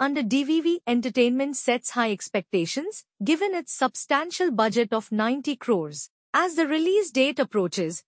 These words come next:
fans are eagerly anticipating a fresh narrative that combines thrilling action with thought-provoking themes.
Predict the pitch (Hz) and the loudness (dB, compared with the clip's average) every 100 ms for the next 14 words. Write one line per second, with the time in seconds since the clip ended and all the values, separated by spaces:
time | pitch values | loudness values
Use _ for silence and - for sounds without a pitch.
0 | _ - 311 370 403 311 277 277 320 359 | _ 0 2 2 0 0 0 0 0 2
1 | 349 359 - 240 247 240 233 226 226 262 | 0 0 0 -2 0 -2 0 2 2 2
2 | 233 180 - 269 - 247 220 226 240 262 | 0 -4 0 0 0 0 0 2 2 2
3 | 220 214 208 226 202 208 240 262 - - | 0 -2 -2 0 2 2 2 0 -6 -2
4 | 311 349 349 247 262 - 311 302 240 - | 0 0 -2 -2 -2 -2 -6 0 -2 0
5 | 220 254 - 220 202 208 277 254 262 214 | -2 -2 0 0 0 0 -4 -2 -2 -2
6 | 151 143 - | -4 -10 -12